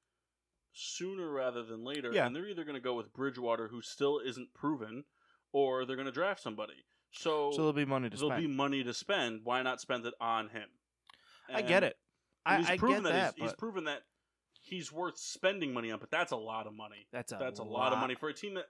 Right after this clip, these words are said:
Speaker 1: does have other holes.
Speaker 2: That has other holes and other young guys coming up. I mean, I'm sorry. I,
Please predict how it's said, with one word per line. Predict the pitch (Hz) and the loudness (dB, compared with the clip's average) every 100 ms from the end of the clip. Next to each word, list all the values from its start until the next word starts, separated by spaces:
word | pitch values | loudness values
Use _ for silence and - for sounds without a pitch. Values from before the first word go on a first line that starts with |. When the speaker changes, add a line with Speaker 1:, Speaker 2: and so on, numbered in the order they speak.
| 135 | 0
Speaker 1:
does | 156 165 | 2 2
have | 139 165 135 | 2 2 2
other | 147 135 | 2 2
holes. | 139 151 - - - _ _ _ | 2 0 -4 -16 -18 _ _ _
Speaker 2:
That | 139 131 | 0 4
has | 180 196 | 8 8
other | 175 175 151 | 6 4 4
holes | 143 180 185 | 6 4 4
and | 143 147 | 2 4
other | 143 | 4
young | 127 139 160 | 4 4 4
guys | 147 135 - | 4 2 0
coming | - 131 120 | -2 2 2
up. | 120 - | 0 -2
I | 120 | -8
mean, | 127 120 - | -8 -12 -6
I'm | 147 | -6
sorry. | 147 151 156 - | -2 2 2 2
I, | 139 | 2